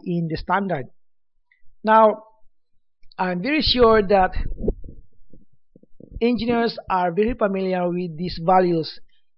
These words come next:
that there are, I mean, the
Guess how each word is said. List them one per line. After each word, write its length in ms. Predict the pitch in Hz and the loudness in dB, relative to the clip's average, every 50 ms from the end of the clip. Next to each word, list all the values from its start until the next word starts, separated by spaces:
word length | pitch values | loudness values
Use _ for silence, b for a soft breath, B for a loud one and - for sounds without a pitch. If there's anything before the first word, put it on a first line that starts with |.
| _ _ _ - - - - - - - - - | _ _ _ -20 -20 -18 -16 -16 -16 -12 -4 -2
that 240 | 180 180 175 175 175 - - - - | 0 2 2 0 0 -6 -16 -14 -12
there 380 | 208 175 202 196 190 190 - - | -4 0 2 4 4 4 2 0
are, 300 | - 185 180 180 175 - - - | -4 -4 -2 -4 -4 -6 -8 -6
I 120 | 185 180 175 | -6 -4 -4
mean, 280 | 180 180 180 175 175 170 | -4 -4 -6 -6 -4 -2
the 320 | 175 175 175 175 175 - | -2 0 0 0 -2 -4